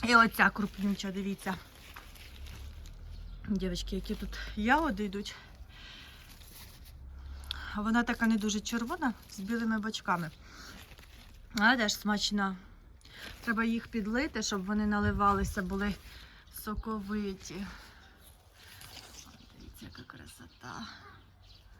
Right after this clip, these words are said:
Ой. Тільки мінус, я не знаю, ми кропили в цьому році, мінус оце цих черешень, що тут таке робиться. Бачите, тля нападає.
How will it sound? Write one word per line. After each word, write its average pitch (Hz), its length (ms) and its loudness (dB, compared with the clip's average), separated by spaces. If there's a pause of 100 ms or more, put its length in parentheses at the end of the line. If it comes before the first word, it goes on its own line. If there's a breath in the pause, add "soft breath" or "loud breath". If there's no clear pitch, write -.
(1900 loud breath)
Ой. 311 80 -2 (1500 loud breath)
Тільки 269 240 -2
мінус, 370 280 6 (360)
я 277 100 4
не 285 80 4
знаю, 220 280 10
ми 285 180 4
кропили 302 800 4
в 285 40 -2
цьому 294 320 2
році, 277 360 2
мінус 262 420 2
оце 214 280 -4
цих - 280 -6
черешень, 254 640 0 (440 loud breath)
що 202 220 -4
тут 233 240 -4
таке 214 420 0
робиться. 190 440 -4
Бачите, 208 340 -6
тля 220 320 2
нападає. 226 640 2